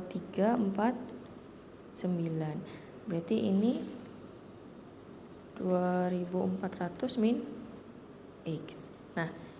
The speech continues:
X-nya supaya positif pindah ruas ke sini. Pindah ruas ke sini, ininya pindah ruas ke sini. Jadi dua ribu empat ratus min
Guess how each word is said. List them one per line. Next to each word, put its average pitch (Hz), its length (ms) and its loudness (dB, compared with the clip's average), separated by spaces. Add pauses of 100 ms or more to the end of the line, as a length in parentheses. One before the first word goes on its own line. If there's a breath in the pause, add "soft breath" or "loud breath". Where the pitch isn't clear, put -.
(140 loud breath)
X-nya 254 380 4
supaya 226 400 6
positif 208 400 6
pindah 226 260 8
ruas 226 220 6
ke - 100 -2
sini. 226 460 4
Pindah 190 260 6
ruas 196 220 6
ke 196 160 -2
sini, 190 400 4 (320 loud breath)
ininya 233 320 6
pindah 208 240 8
ruas 185 240 6
ke 190 80 2
sini. 156 320 -2
Jadi 160 240 2
dua 190 160 6
ribu 180 240 2
empat 185 240 -2
ratus - 400 -2
min 214 240 4